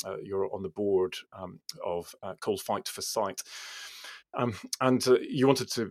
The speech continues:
to commission, uh, research, and you decided, well, um, uh, rather than going to a bunch of researchers, um, uh, as, uh, as funders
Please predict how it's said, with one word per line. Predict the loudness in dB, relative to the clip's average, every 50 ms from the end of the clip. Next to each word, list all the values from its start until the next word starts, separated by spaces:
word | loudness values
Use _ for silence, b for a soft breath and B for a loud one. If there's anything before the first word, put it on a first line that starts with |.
| -6 -8
to | -8 -4
commission, | -2 -2 -2 0 0 -2 -2 -2 -4 -6
uh, | -6 -8 -8 -6
research, | -4 -2 -2 -2 -2 0 0 0 0 0 -2 -4 -4 -4 -6 -6 -4
and | -2 0 0 0 0 -2
you | -2 -4
decided, | -2 0 2 4 6 6 4 4 2 0 2
well, | 2 4 2 2 -2 B B B B B B -6
um, | -4 -2 -2 -2 -2 0 0
uh, | 0 0 4
rather | 6 6 6 8 6 6
than | 6 4 4 4 4 4
going | 6 6 6 6
to | 6 4
a | 4
bunch | 4 4 2 0
of | -2 0 0
researchers, | 0 0 2 2 2 2 2 2 0 0 0 0 -2 -4 -4 -6 -4
um, | -2 0 0 -2 -2 -6 -6 -4
uh, | -2 -2 -2 -2 -2
as, | -2 -2 -2 -2 -4 -4 -2 -2
uh, | 0 0 0 -2 -4 -6 -6 -4
as | -4 -2 -2 -2 -4 -4 -6 -4 0
funders | 2 2 2 2 2 0